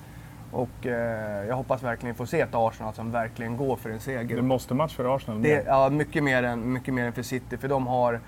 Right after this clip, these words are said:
Speaker 1: de har en match mer spelad. Eh, eh, förlåt, eh, Arsenal har en ma-, min-, match mindre med. Men, eh,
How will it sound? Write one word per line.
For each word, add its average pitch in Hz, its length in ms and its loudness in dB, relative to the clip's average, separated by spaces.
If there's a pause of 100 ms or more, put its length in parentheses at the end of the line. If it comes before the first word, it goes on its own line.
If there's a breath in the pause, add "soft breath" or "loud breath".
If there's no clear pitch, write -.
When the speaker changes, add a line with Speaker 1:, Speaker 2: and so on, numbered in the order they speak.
(180 loud breath)
Speaker 1:
de 147 120 0
har 156 60 6
en 156 100 6
match 135 240 4
mer 135 140 0
spelad. 135 400 4 (260)
Eh, 135 200 6
eh, 123 80 0
förlåt, 131 400 2
eh, 131 60 4 (380)
Arsenal 135 280 0
har 120 40 0
en 120 120 -2
ma-, 120 120 -6
min-, 127 260 0
match 120 160 0
mindre 131 280 0
med. 113 140 -4
Men, 135 320 6 (680 loud breath)
eh, - 80 -6